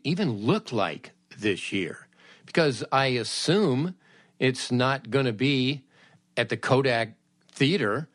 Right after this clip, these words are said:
You can't really hold it in a theater. So is it everybody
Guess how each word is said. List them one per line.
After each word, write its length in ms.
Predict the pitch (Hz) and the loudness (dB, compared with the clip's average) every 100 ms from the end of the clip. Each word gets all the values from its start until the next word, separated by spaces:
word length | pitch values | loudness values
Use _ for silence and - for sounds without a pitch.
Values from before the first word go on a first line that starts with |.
| _ _ _ - | _ _ _ -8
You 100 | 113 | -6
can't 340 | 113 165 165 | 0 0 0
really 300 | 110 117 120 | -2 -2 -2
hold 260 | 117 127 120 | 0 0 0
it 120 | 110 | 0
in 120 | 113 | -2
a 60 | 107 | -2
theater. 340 | - 180 143 | -2 0 0
So 360 | 131 - 131 131 | -2 0 2 2
is 160 | 127 139 | 0 -2
it 180 | 131 - | -4 -2
everybody 720 | 135 170 135 151 156 165 147 | -2 0 0 0 0 -2 -6